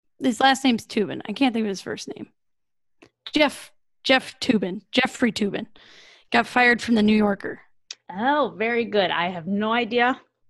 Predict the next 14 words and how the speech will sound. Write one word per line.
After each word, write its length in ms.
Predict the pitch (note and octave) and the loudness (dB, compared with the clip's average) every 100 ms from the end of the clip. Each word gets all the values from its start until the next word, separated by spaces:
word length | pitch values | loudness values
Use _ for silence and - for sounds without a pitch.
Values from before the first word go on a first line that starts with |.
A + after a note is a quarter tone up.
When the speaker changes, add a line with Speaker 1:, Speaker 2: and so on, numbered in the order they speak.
| _ | _
Speaker 2:
who 120 | B3 | -6
that 180 | A#3 A#3 | 0 0
is 220 | A#3 A#3+ - | 0 -2 -4
or 160 | G3 G3+ | -4 -2
when 260 | G#3+ A3 | 0 -2
that 160 | A3 G3 | -2 -2
happened, 420 | A3+ A#3 B3+ B3 | -4 -4 -4 -6
but 280 | G3+ E3+ - - _ _ _ _ _ _ _ _ _ _ _ _ _ _ _ _ _ | -4 -4 -6 -20 _ _ _ _ _ _ _ _ _ _ _ _ _ _ _ _ _
Speaker 1:
He, 560 | - D#4+ E4 E4+ F4 - - | 2 6 6 8 6 2 -8
so 180 | - A#3+ | -6 0
this 320 | C4 F4+ - | 2 2 2
is 100 | E4+ | 4
a 60 | |
man, 460 | C#4+ A#3 A3 G#3+ - | 6 6 6 4 0